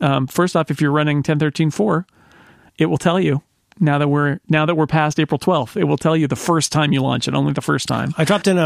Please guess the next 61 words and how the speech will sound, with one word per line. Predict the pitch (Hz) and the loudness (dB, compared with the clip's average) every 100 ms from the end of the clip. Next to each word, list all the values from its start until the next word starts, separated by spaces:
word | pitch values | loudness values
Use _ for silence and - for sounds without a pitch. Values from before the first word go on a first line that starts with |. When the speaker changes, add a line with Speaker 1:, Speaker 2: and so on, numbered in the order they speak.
| 147 | 0
Speaker 2:
I | |
dropped | 131 175 | 0 0
in | 175 | 2
a | |
little | 156 139 | 2 0
link | 131 127 | 0 0
to | 127 | 0
this. | 123 110 - | 0 0 0
Uh, | 117 120 | 0 0
I | 131 | 0
mean, | 131 107 - | 0 -2 -4
most, | 131 131 - - | -2 -2 -2 0
most | 170 175 | 0 2
people | 233 | 2
might | 214 | 2
know | 196 180 | 2 2
how, | 151 160 | 0 0
n-, | 151 151 - | 0 -2 -2
do, | - | -4
probably | 160 165 160 | -2 0 2
know | 160 | 2
how | 165 | 0
to | 156 | 0
do | 175 | 0
this, | 170 | 0
but | - 127 | -2 0
O | 127 | 0
S | - | 0
ten | 135 | 0
Daily | 117 117 | 2 0
has | 110 110 | 0 0
a | |
real | 110 117 | -2 0
quick | 127 - | -2 0
little | 117 107 - - - - | 0 -2 -4 -12 -18 -16
how-to | - 117 - 127 110 110 | -4 -4 0 0 0 0
on | 107 107 110 | 0 0 0
using | 104 110 | 0 0
your | 107 | 0
little | 110 | 0
Apple | 123 127 139 | 0 0 0
menu | 123 117 113 107 | 0 0 0 0
and | 104 | -2
finding | - 107 107 104 | 0 0 0 0
where | 104 | 0
you | 101 | 0
can | - 101 | 0 0
Speaker 1:
Yeah, | 104 104 | 2 0
Speaker 2:
locate | - 113 | -2 0
Speaker 1:
about | 165 165 | 0 0
Speaker 2:
these. | 190 | 0
Speaker 1:
this | 170 | 0
Mac, | 175 165 170 - | 0 -2 -4 -6
click | - 160 | -4 -2
on | 160 | -2
System | 135 156 - 160 | 0 -2 0 -2
Report, | 143 - 151 - | -2 -2 -2 -2
click | - 151 147 | -4 -2 0
on | |
Speaker 2:
Mm-hmm. | 139 | 0
Speaker 1:
Applications, | 135 107 147 143 151 143 147 - | 0 0 2 0 0 0 -2 -6